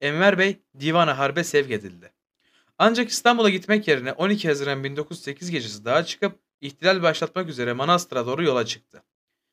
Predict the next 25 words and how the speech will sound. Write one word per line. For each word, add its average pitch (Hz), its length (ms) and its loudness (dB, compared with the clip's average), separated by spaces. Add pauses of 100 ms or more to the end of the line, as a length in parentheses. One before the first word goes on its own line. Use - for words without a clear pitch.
(200)
Resne'de 214 460 2
Resneli 185 440 0
Niyazi 147 360 0
Bey'in 123 240 -4
dağa 135 180 0
çıktığını 120 400 -10
öğrenince 170 580 -2 (240)
Manastır 165 460 2
yerine 147 300 2
Tikveş'e 135 420 -2
yöneldi 104 500 -6 (280)
ve 139 100 -4
cemiyeti 156 440 0
orada 175 340 6
yaymaya 123 380 2
çalıştı. - 460 -12 (720)
Ohrili 190 320 4
Eyüp 214 300 6
Sabri 214 340 8
Bey 156 160 4
de 190 60 2
onu 156 160 2
izledi. 113 420 -6 (160)
Bu 185 160 10
hareket 240 440 4